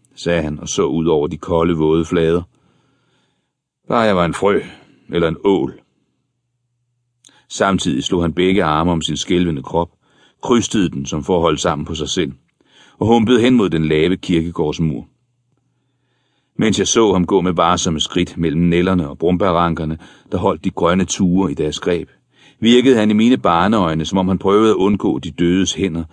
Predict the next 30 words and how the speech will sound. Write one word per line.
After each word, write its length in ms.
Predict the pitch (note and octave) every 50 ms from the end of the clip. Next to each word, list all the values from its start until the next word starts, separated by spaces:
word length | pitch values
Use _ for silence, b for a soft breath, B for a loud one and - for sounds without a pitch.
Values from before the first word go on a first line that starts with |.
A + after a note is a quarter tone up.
| b b b b b -
der 60 | G#2
strakte 380 | - - G#2+ G2 F#2+ - G#2+ G2+
sig 120 | A2+ G2+
listigt 400 | F#2 F#2 G#2+ G#2+ - - G2 -
op 160 | D#2 F2 F2
ad 40 | F2+
gravene 580 | - D#2+ D#2+ D#2+ D#2+ E2 E2+ F2+ G2 F#2+ E2+ E2+
for 120 | - F2+
at 60 | E2+
få 80 | - F2
tag 300 | - - - A2 F#2+ F2
i 20 |
hans 200 | C#2+ D2 C#2 -
ankel 360 | - D2+ E2 E2+ D#2+ - E2+ E2+ -
og 100 | D#2 -
trække 300 | - E2+ D#2+ D#2+ D2 C#2+
ham 100 | D#2+ D#2
ned. 200 | D2+ D2+ - - _ _ _ _ _ _ _ _ _ _ _ _ _ _ _ _ _ _ _ _ _ _ _ _ _ _ _ _ _ _ _ _ _ _ _ _ _ _ _ _ _ _ _ _ _ _ _ _ _ _ -
Da 80 | G#2
han 80 | G#2 A2
nåede 280 | A2+ A2+ A2 A2 A2 G#2
hen 140 | A2+ A#2+
til 140 | A#2+ B2+ A2+
den 80 | A2 F#2+
lave 300 | E2+ E2+ E2+ F2 F#2+ G2
kirkegårdsmur, 840 | - - - G2 G2 G2 G2 - G2+ E2+ D#2 D2+ F2 F2+ D#2+ D2 D2+
klatrede 360 | - - F#2 F2 - F#2 F2
han 140 | E2+ F2+ E2+
over 260 | F2 F#2 F2 E2+ F2+
den, 180 | F2+ E2 D2+